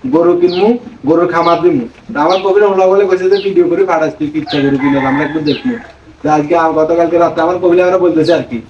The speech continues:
এটা কাম বকার স্ত্রী, সুবানা। মানে, গরু কয়টা কিনছি চাবি হাতে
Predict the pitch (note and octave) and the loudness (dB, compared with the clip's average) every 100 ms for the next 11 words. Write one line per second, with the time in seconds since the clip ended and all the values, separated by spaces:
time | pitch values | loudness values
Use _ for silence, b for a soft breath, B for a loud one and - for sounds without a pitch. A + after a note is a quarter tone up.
0 | - - - G#3+ F#3+ F#3+ F#3+ F3+ - D3+ | -2 -2 0 -2 0 0 2 0 -2 -2
1 | C#3 D#3+ E3 D3+ C3 A#2 - - - - | -2 0 0 0 -4 -8 -12 -20 -20 -6
2 | C#3+ F3 E3+ C#3 - - D3 D#3+ E3 E3 | 0 2 2 -4 -12 -4 0 2 2 2
3 | F#3 F#3+ G3 G3 D#3 E3 D#3 B2 | 2 0 -2 -2 0 2 0 -2